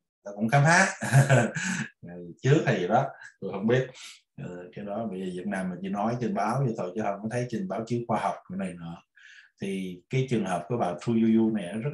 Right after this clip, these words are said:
là quan trọng, là bà không có bằng tiến sĩ, bà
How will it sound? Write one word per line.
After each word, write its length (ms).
là 100
quan 180
trọng, 220
là 100
bà 140
không 220
có 100
bằng 220
tiến 160
sĩ, 320
bà 100